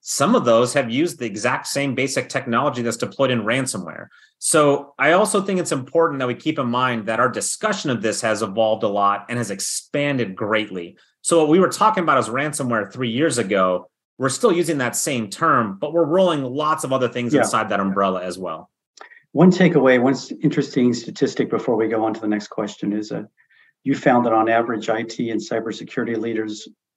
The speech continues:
Speaker 2: were made aware of attacks forty-seven times in the last year. Fifty-two percent suffered a data breach, and fifty-one percent dealt with ransomware in the same time frame. So that gives you an idea of the depth of the problem.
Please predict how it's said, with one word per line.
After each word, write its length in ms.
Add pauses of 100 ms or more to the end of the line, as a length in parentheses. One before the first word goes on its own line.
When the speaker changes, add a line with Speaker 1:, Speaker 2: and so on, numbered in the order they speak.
(120)
Speaker 2:
were 80
made 200
aware 300
of 100
attacks 400
forty-seven 640
times 460
in 60
the 100
last 400
year. 300 (420)
Fifty-two 760
percent 480
suffered 400
a 60
data 280
breach, 460 (500)
and 140
fifty-one 540
percent 480
dealt 220
with 140
ransomware 600
in 100
the 100
same 420
time 340
frame. 420 (640)
So 180
that 100
gives 240
you 60
an 80
idea 400
of 100
the 80
depth 340
of 80
the 60
problem. 580